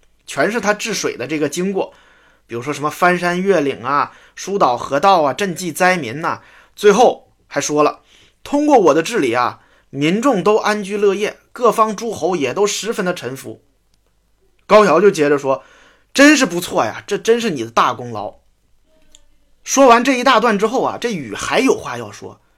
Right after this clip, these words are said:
你看最开始啊，帝舜让他说说他的高见的时候，他说没啥可说的，现在感觉这是停不下来了，还有话要说。禹接着说，说：“帝舜呐，你可是万民之主，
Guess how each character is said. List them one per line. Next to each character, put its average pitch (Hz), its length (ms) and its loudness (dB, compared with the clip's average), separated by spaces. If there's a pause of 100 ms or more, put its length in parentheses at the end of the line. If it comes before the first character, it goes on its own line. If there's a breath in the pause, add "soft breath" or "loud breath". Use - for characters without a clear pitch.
(220)
你 135 100 -10
看 214 160 -2
最 262 100 -4
开 247 200 -6
始 - 200 -12
啊， - 140 -20 (540)
帝 233 160 -2
舜 214 220 2
让 202 200 4
他 185 120 -4
说 190 220 -4
说 196 120 0
他 190 100 -6
的 196 80 -2
高 185 220 -2
见 185 200 -2
的 135 80 -8
时 117 120 -12
候， 123 260 -10 (380 soft breath)
他 196 100 -2
说 202 100 -4
没 165 140 -4
啥 196 100 -4
可 185 120 -10
说 139 220 -6
的， - 140 -10 (460 soft breath)
现 269 240 2
在 269 180 4
感 117 220 -8
觉 120 100 -8
这 202 120 -2
是 185 80 -4
停 160 180 -10
不 185 60 -8
下 190 120 -4
来 110 200 -8
了， - 160 -10 (260)
还 - 200 0
有 247 120 2
话 120 140 -6
要 101 100 -8
说。 - 240 -20 (720)
禹 156 140 -8
接 247 160 4
着 226 100 6
说， - 320 -4 (800)
说 - 160 -10
：“帝 262 140 0
舜 277 160 2
呐， 110 320 -2
你 226 240 0
可 170 220 -4
是 - 120 -6
万 160 180 4
民 135 160 -4
之 156 180 -8
主， - 280 -16